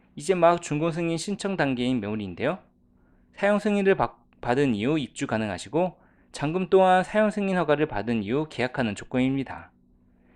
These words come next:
매수자께서 원하신다면 매수자 준공 조건도 가능합니다.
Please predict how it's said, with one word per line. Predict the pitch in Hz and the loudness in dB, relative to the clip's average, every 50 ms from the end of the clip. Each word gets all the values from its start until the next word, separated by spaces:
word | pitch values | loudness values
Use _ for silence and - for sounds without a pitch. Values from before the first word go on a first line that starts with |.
| _ _ _ | _ _ _
매수자께서 | - 139 147 165 165 170 170 - 170 160 175 165 | -2 0 2 2 2 2 2 0 0 4 4 6
원하신다면 | 143 120 120 123 123 - 107 98 92 92 120 151 175 185 175 - _ _ _ _ - | 6 6 4 2 0 0 -4 -6 -4 -2 0 0 0 -2 -4 -8 _ _ _ _ -6
매수자 | 135 139 139 185 180 196 185 | -4 -4 -2 0 2 4 4
준공 | 175 - 156 147 143 156 156 147 | 4 2 0 -2 0 0 0 -2
조건도 | - - - - 110 104 98 123 151 151 | -2 -6 -10 -6 -6 -4 0 0 0 0
가능합니다. | - 117 120 123 131 131 143 147 139 - - - - - | 0 0 0 0 0 0 0 0 -2 -4 -6 -8 -8 -18